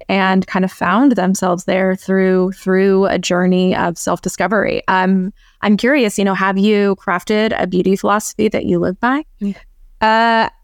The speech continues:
Speaker 2: maybe I have, and I never thought about it that way, but I consider myself to be a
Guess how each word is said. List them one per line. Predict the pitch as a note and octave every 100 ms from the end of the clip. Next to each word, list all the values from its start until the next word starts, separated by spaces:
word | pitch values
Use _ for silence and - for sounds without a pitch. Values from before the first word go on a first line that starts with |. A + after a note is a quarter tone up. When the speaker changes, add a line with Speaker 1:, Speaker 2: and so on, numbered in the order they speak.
| _
Speaker 2:
maybe | G#3 G#3 A#3+ D4+ D#4+ D4+
I | G3 G3
have, | F#3 A3
and | A3
I | F#3+
never | F#3 F#3
thought | F3+ F3
about | G3 G#3+
it | A3
that | A#3 -
way, | B3+ C#4 C#4 _ _ _ _ -
but | F#3 F3 - - -
I | F#3+ G3 A3+ A#3 -
consider | A3+ G#3 G3
myself | F#3+ F3 - F3 -
to | E3+
be | E3 F3 F3
a | E3 D#3+